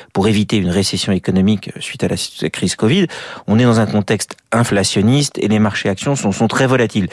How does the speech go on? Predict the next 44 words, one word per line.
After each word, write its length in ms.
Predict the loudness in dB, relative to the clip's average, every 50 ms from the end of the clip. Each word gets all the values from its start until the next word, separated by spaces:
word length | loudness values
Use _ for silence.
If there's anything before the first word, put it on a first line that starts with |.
| -6 -14 -14 -14 -14 -16 -16 -20 _ _ _ _ _
Tout 120 | 2 2 2
ce 80 | 0
qui 220 | -2 -2 0 2 2
est 40 |
rare 320 | 2 2 2 0 0 -2 -4 -4 _ 0
et 100 | 0 2
rassurant 760 | 2 2 2 2 0 0 0 0 2 2 2 2 2 0 0 0
en 80 | 0
ce 140 | 0 0 0
moment 280 | 2 2 4 4 2 2
connaît 280 | 2 0 2 2 2
d'ailleurs 340 | 2 2 2 2 0 0 0 0
une 120 | 2 2 2
vraie 200 | 2 2 0 0
flambée. 280 | 0 -2 0 0 0
C'est 140 | 0 0 0
le 60 | 0
cas 160 | 2 0 0
de 40 | 2
l'immobilier 600 | 2 2 4 4 2 2 0 -2 0 0 0 2 0
aussi, 380 | 0 -2 -2 -4 -2 -2 0
ou 160 | 2 2 2
de 100 | 2 2
l'art, 380 | 2 4 2 2 2 0 -2 -6 -10 -16 -20 -20 -6 _
mais 80 | 0
aussi, 320 | 0 0 0 -2 -2 0 0
euh, 80 | 2
des 140 | 2 0 0
diamants 540 | 0 2 2 2 4 2 2 2 2 2 0
et 80 | 0
d'autres 240 | 2 0 0 0 0
matières 280 | -2 -2 -2 -2 -6 -4
premières. 340 | -2 0 0 2 2 0 -2 -4 -12 -16 -16 -16 -16 -16 -18 -6 0
L'or 260 | 2 2 2 2 2
devrait 300 | 0 0 0 0 0 2
donc 160 | 0 0 -2 -4 _ _ _ -4
en 160 | 0 0 0
profiter 600 | 0 0 -2 -2 0 0 -2 -2 0 2 0 0 0 0
encore 500 | 0 2 2 2 2 2 2 2 2 0 -2 _
un 160 | 0 0 0
petit 160 | 0 0 0
moment. 240 | 2 4 4 2 0 -2 -8 -14 -14 -14 -16 -16 _
Mais, 320 | -2 0 2 2 2 0 -4 _ _ -2
mais, 240 | 0 0 0 0